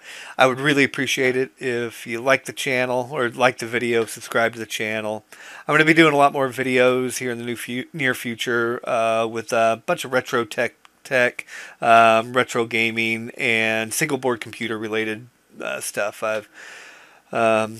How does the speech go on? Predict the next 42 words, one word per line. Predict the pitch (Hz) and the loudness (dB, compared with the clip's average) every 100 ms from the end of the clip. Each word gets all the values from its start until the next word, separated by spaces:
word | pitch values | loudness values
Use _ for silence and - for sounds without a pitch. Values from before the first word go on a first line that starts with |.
| 113 | -2
gonna | 139 113 110 | 2 2 0
kind | - 117 | -2 -2
of | 107 | -2
expand | - 131 113 113 | -2 2 2 0
the | |
channel | 107 - 117 110 | -6 -2 -2 -2
from | 107 - 107 | -4 -6 -8
just | 110 120 - - | -4 -6 -6 -6
pure | 127 113 | -2 -2
coding. | - 113 113 113 117 - | -2 -2 -2 -4 -10 -18
So | - 160 | -10 -4
if | 131 - | -4 2
you're | 214 | 2
into | 185 | 4
coding, | 185 190 202 | 4 4 4
you | 190 | -2
wanna | 156 | -2
learn | 156 156 | -2 -2
how | 151 | -2
to | 151 | -4
code, | - 160 160 160 156 156 - | 0 4 4 2 -2 -10 -8
um, | 127 117 117 120 | -2 0 -2 -4
I'm | - | -4
gonna | 131 | 0
be | 131 | 0
making | 135 131 131 120 | 2 2 0 2
a, | 120 113 113 117 | 4 6 4 2
a | - 120 113 - _ _ | 0 -2 -2 -6 _ _
Asteroids | 156 180 - 151 117 113 | 2 2 4 2 2 0
clone | - - 110 107 107 127 - - - - _ _ _ _ _ | -8 -6 -2 -2 -4 -10 -14 -20 -20 -20 _ _ _ _ _
that | 120 113 | 0 2
I've | 110 - _ | 2 -4 _
almost | 185 185 185 170 151 | 6 6 6 2 2
got | 147 - | -2 -2
finished. | - 135 151 - | -4 -6 -6 -8
Gonna | - 123 | -6 -6
be | |
making | 123 117 120 | -4 -4 -4
the | 110 | -8
video | 113 113 110 | -4 0 0
for | - | -2
that | 110 117 120 | 2 4 4